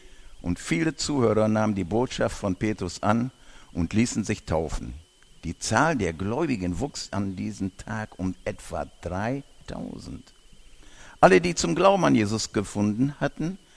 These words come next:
ließen sich regelmäßig von den Aposteln unterweisen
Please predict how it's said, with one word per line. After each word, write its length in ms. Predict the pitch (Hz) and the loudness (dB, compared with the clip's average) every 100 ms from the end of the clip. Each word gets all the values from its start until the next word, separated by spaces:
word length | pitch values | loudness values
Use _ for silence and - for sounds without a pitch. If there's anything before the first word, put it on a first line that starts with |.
| - - | -20 -4
ließen 280 | 98 107 101 | -2 0 -2
sich 240 | 98 87 | -4 -4
regelmäßig 760 | 85 92 120 123 123 131 - 123 | -2 0 2 2 2 0 -6 -8
von 180 | - 98 | -4 -2
den 160 | 85 | -2
Aposteln 500 | 78 - 92 - 85 - | -4 -4 -6 -6 -10 -8
unterweisen 1120 | 71 69 76 65 65 69 73 87 - 139 | -8 -6 -6 -4 -4 -6 -6 -6 -2 -2